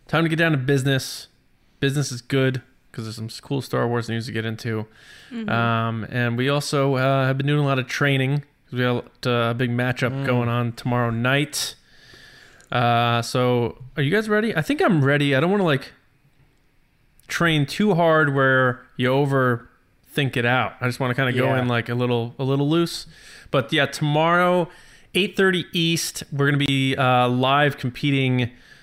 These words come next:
Speaker 1: against the guys from Barstool on, um, is it, is it the Barstool chan-, channel or Lights Camera Barstool channel?
Speaker 3: I think
Speaker 2: I
Speaker 3: it's
Speaker 2: don't
Speaker 3: Lights Camera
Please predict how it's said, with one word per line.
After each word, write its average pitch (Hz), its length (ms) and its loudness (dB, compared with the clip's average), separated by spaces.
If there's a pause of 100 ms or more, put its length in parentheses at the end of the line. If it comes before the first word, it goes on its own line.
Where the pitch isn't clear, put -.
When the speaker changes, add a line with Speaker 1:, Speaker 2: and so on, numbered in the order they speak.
(160)
Speaker 1:
against 123 240 -2
the 131 40 -4
guys 127 280 0
from 120 160 0
Barstool 117 720 -2 (420)
on, 120 380 0
um, 117 440 -2 (380)
is 147 140 -4
it, 175 100 -2 (240)
is 165 180 0
it 202 200 0
the 143 80 0
Barstool 180 400 0
chan-, 202 320 -2
channel 208 260 0
or 160 160 0
Lights 139 320 0
Camera 143 240 0
Barstool 123 540 -2
channel? 117 420 -6 (1900)
Speaker 3:
I 151 60 2
think 156 100 -2
Speaker 2:
I - 20 -4
Speaker 3:
it's 156 80 -8
Speaker 2:
don't 151 40 -10
Speaker 3:
Lights 127 180 0
Camera 113 280 -4